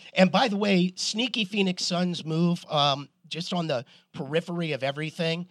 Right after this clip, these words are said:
they let go of Dario Saric to Oklahoma City,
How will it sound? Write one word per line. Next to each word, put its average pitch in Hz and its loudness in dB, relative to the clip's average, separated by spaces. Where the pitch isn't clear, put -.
they 151 -4
let 170 -2
go 170 2
of 131 -4
Dario 139 -2
Saric 147 -4
to 135 -8
Oklahoma 135 -4
City, 147 -4